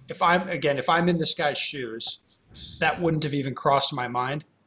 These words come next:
I would just think, like, "Huh, that's a weird R O." <laughs> Like,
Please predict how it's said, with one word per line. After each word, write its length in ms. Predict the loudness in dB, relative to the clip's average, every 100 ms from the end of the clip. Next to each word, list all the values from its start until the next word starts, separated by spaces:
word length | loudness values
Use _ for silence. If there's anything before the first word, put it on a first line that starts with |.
| 0
I 100 | 2
would 100 | 2
just 140 | 2 -2
think, 160 | 0
like, 380 | 0 0 -2 -8 _ _ _
"Huh, 380 | 0 2 2 -2 -16 -8
that's 160 | -2
a 60 | -2
weird 240 | 2 2
R 200 | 4 4
O." 220 | 4 2 -6
<laughs> 520 | _ -18 -16 -14 0
Like, 360 | 2 2 0